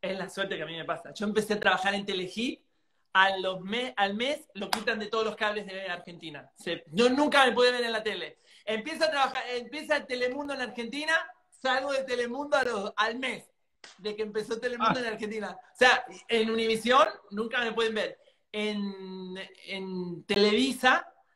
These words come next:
Speaker 1: como sale, creo que s-, sale en Univisión, entonces no sale en Latinoamérica, hoy no sale, o, o está saliendo, o no sale, o se-, no, no sé. La cuestión es que cada vez que yo estoy, mi familia en Argentina no me puede ver. Si me ven, me ven acá.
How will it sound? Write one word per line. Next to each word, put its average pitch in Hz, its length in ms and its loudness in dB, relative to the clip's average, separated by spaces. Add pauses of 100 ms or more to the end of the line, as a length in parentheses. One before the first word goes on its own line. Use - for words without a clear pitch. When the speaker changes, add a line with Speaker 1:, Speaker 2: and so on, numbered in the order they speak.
(160)
Speaker 1:
como 202 320 -2
sale, 262 540 0
creo 247 160 -8
que 247 120 -10
s-, 208 300 -14
sale 220 300 0
en 220 120 0
Univisión, 202 560 -2
entonces 214 320 -2
no 214 120 0
sale 214 220 2
en 214 60 0
Latinoamérica, 202 680 0
hoy 220 200 8
no 214 100 -4
sale, 220 480 2
o, - 60 -16
o - 260 -16
está 202 260 -12
saliendo, 202 560 -6
o - 60 -20
no 165 120 -20
sale, 190 340 0
o 156 100 -20
se-, - 220 -20
no, 196 260 -14
no 214 140 0
sé. - 220 -10 (380)
La 196 140 6
cuestión 220 260 2
es 302 80 -4
que 220 100 -6
cada 277 200 8
vez 294 100 2
que 262 120 -8
yo 214 100 -8
estoy, 269 240 -8
mi 240 120 -8
familia 240 360 -8
en 254 80 -8
Argentina 226 380 -8 (120)
no 247 180 -4
me 208 120 -4
puede 190 160 -16
ver. 165 260 -20 (180)
Si 214 160 -10
me 208 100 -2
ven, 262 180 -2
me 262 80 -4
ven 226 160 -2
acá. 196 340 -8